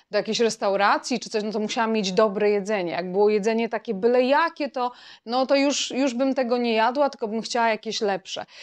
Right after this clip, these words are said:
Tak samo jak tam gdzieś sama coś mam sobie zrobić, to też zazwyczaj wymyślam. Nieraz,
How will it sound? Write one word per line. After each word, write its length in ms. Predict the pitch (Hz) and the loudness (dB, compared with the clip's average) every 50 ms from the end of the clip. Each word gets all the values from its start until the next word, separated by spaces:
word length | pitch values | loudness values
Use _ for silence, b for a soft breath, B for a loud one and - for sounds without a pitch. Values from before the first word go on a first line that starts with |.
| B B B | B B B
Tak 180 | 214 196 - | -8 -4 0
samo 260 | - 254 247 240 233 | 4 4 4 4 4
jak 180 | 233 233 233 - | 4 4 2 0
tam 200 | - 240 233 233 | -2 -2 0 0
gdzieś 240 | 202 233 233 - - | 2 2 2 0 0
sama 400 | - 277 262 269 339 320 262 240 | 2 4 4 4 4 4 2 2
coś 200 | - 226 202 - | 0 -2 -6 -4
mam 180 | 220 202 202 | -6 -6 -6
sobie 240 | 190 - 214 202 208 | -4 -4 -4 -4 -2
zrobić, 440 | 185 202 202 214 226 226 262 233 - | 0 2 2 2 2 0 -2 -4 -4
to 100 | - 208 | -6 -6
też 260 | - 233 233 233 233 - B B B B B | -4 -4 -4 -4 -6 -8 B B B B B
zazwyczaj 640 | B 208 247 220 202 202 226 247 247 285 262 277 220 | B 0 2 2 2 2 0 0 0 0 0 0 0
wymyślam. 680 | 202 240 254 240 240 247 269 269 - - 214 202 202 | 2 2 2 2 2 0 0 0 -2 -2 -2 -2 -2
Nieraz, 320 | 202 220 226 233 233 233 | -2 0 0 0 -2 -2